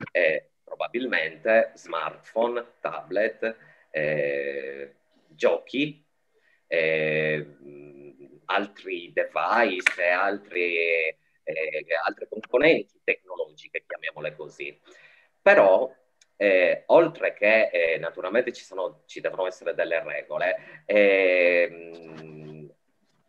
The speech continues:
Giuseppe, quando hai fatto il messaggio di invito a questo incontro, hai scritto: "Parleremo di giochi". Ok, allora ho preso la palla al, al balzo, eh, e mi son detto: "Quanti di noi adulti, quanti genitori,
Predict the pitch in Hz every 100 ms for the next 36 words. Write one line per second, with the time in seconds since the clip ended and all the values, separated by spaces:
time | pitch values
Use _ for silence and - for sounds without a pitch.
0 | _ - 147 156 - 101 - 156 - 123
1 | 104 - - - 113 101 101 - - 87
2 | 80 - 82 82 90 87 107 107 85 82
3 | 101 - 90 87 78 78 113 - - 101
4 | - 147 160 151 110 104 92 82 - 80
5 | - - 82 _ _ _ _ 95 - 82
6 | 101 143 98 110 95 101 104 101 90 85
7 | 80 - 95 73 - - - - 80 -
8 | - - - 92 90 87 87 87 87 -
9 | _ _ 180 185 - - - 73 - 80
10 | - _ _ _ _ 214 208 113 90 -
11 | - 85 78 _ _ 104 120 127 90 82
12 | 78 98 - 123 82 78 78 113 123 113
13 | 92 80 101 101 104 - 78 73 87 131
14 | -